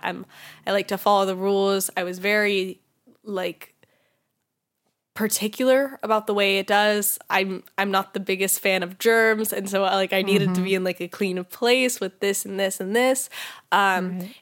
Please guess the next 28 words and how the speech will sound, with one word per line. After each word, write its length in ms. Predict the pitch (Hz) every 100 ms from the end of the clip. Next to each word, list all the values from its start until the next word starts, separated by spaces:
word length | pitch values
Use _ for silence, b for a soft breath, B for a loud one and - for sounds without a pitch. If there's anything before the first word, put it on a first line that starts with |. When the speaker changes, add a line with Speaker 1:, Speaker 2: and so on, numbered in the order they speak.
| -
Speaker 1:
and 100 | 220
so 180 | 247 247
it 140 | -
was 300 | 190 226 294
kind 260 | - 220 208
of 280 | 196 - - _ _ _ _ _ _ _ _ _ -
exhausting, 840 | 196 202 202 196 - 202 190 175
like, 360 | 190 180 - - _ _ - 214
mentally, 880 | 202 208 208 202 - 190 190 185 185
and 140 | 202
just 240 | 196 - -
sometimes 480 | 214 208 208 202
the 100 | 196
way 200 | 196 190
I 100 | 185
think 500 | 185 - 196 196 185 - b b b b b _ _ _ _ _ _ _ _ _ _ _ 226
stresses 560 | 214 - 269 240 247 214
me 160 | 226
out 220 | 202 180 -
about, 480 | 190 190 180 170 -
like, 280 | 196 - -
am 220 | 208 196
I 80 | 196
getting 300 | 196 190 190
germs 340 | 180 180 180
in 100 | 180
my 140 | 180 175
eyes, 580 | 170 170 170 180 -